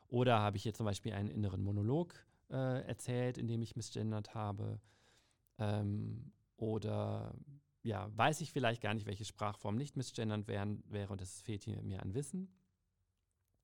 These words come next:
Und, ähm, dann mir eben zu erzählen, "Du, ich habe nachgedacht, ich glaube, das liegt da und da dran und, ähm, ich kann mir vorstellen, dass ich diesen und jenen Schritt ergreife, äh,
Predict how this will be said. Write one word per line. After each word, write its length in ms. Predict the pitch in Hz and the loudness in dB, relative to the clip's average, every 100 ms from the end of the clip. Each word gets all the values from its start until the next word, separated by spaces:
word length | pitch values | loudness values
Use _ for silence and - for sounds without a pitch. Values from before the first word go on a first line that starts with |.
| _ - - _ - - _ _ - | _ -20 -20 _ -20 -20 _ _ -2
Und, 460 | 131 127 127 123 - | 2 4 4 2 0
ähm, 600 | 120 117 113 110 113 117 - | 2 4 4 2 0 -2 2
dann 240 | 127 151 | 4 6
mir 160 | 143 139 | 6 4
eben 180 | 139 | 4
zu 140 | 135 120 | 2 0
erzählen, 320 | - 147 143 | 0 0 2
"Du, 100 | 151 | 0
ich 140 | 127 | -2
habe 80 | 107 | -2
nachgedacht, 440 | 131 143 135 131 123 | -2 -2 -2 -2 -2
ich 60 | |
glaube, 220 | 120 110 | 2 2
das 120 | 110 - | 0 -6
liegt 140 | 107 | 0
da 140 | 104 98 | 2 2
und 140 | 101 | 0
da 160 | 135 165 | 0 0
dran 400 | 139 139 143 147 | 0 2 2 0
und, 440 | 117 113 117 - | 0 2 2 0
ähm, 180 | 107 110 | 0 0
ich 100 | 107 | 0
kann 160 | - 113 | 0 0
mir 100 | 110 | 2
vorstellen, 420 | 123 120 110 110 | 0 0 0 2
dass 160 | 104 110 | 0 -4
ich 180 | - - - - | -10 -18 -20 -4
diesen 280 | 131 127 127 | 0 2 2
und 140 | 107 104 | 0 2
jenen 220 | 110 104 | 2 2
Schritt 240 | - 151 | -2 -4
ergreife, 840 | 120 107 101 101 117 - 113 117 | -2 -2 2 4 2 0 0 0
äh, 60 | - | -2